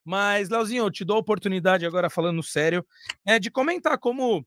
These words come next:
quando o Carpini foi contratado, a gente já repercutiu, quando ele tava próximo ali também, tivemos toda essa trajetória até ele ser confirmado e agora posteriormente anunciado, mas queria as suas considerações aí sobre essa opção do São Paulo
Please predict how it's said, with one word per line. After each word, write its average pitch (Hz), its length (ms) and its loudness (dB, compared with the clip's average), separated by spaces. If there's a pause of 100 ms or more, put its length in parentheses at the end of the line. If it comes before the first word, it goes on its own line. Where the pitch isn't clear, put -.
(160)
quando 196 160 2
o 190 40 -6
Carpini 190 460 2
foi 190 220 0
contratado, 175 680 -2
a 165 80 2
gente 160 360 -4
já 170 180 4
repercutiu, 165 760 -2
quando 165 140 2
ele 160 100 -4
tava 160 240 0
próximo 147 520 -2
ali 151 120 -2
também, 160 320 0 (380)
tivemos 175 380 2
toda 190 180 2
essa 175 180 0
trajetória 165 680 0
até 190 300 -2 (220)
ele 160 160 2
ser 208 280 0
confirmado 160 640 0
e 156 60 0
agora 160 360 2
posteriormente 156 760 0
anunciado, 151 580 0 (420)
mas 220 200 4
queria 247 280 0
as 247 60 -2
suas 247 220 0
considerações 247 800 -2
aí 220 120 2
sobre 208 300 -2
essa 208 220 2
opção 233 560 0 (300)
do 180 120 0
São 185 260 0
Paulo 190 400 2